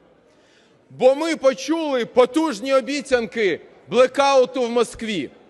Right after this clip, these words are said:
Знаєте, можливо, краще спочатку зробити, а потім обіцяти. Бо поки світло в Кремлі не погасло, а в Чернігові, в Сумах, в Шостці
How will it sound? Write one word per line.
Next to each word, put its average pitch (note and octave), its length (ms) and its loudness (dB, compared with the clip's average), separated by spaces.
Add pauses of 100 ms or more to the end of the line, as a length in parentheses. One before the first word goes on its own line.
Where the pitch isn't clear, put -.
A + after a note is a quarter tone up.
(1000)
Знаєте, C#4 360 2
можливо, C4+ 480 0
краще C#4+ 500 -2
спочатку C#4+ 540 -4
зробити, D4 480 -4
а G#3 80 2
потім A3 360 -6
обіцяти. E3+ 640 -6 (800)
Бо B3+ 180 4
поки D4 440 2
світло C#4+ 460 0
в - 80 -4
Кремлі C#4+ 380 -6
не C#4+ 140 0
погасло, B3 720 0 (440)
а C#4 120 4
в - 80 -4
Чернігові, C4 840 0 (360)
в - 60 -18
Сумах, C#4 600 -2 (300)
в - 60 -18
Шостці A#3 760 0